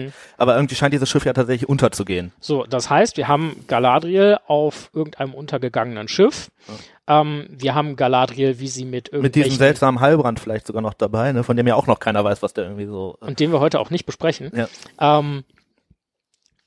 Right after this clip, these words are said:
Speaker 1: dann haben wir Galadriel im Kontakt mit Elrond offensichtlich,
Speaker 2: Mhm.
Speaker 1: auch in einem,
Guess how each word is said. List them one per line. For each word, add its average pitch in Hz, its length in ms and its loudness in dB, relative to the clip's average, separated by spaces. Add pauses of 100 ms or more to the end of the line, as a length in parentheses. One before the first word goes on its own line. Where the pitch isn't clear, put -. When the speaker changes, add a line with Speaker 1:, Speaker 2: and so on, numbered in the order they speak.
Speaker 1:
dann 143 500 0
haben 151 260 0
wir 135 440 2
Galadriel 127 540 2
im 127 140 -8
Kontakt - 420 -6
mit 123 140 -8
Elrond 131 540 -2
offensichtlich, 160 760 2
Speaker 2:
Mhm. - 40 -8
Speaker 1:
auch 143 220 0
in 135 80 -8
einem, 127 400 -4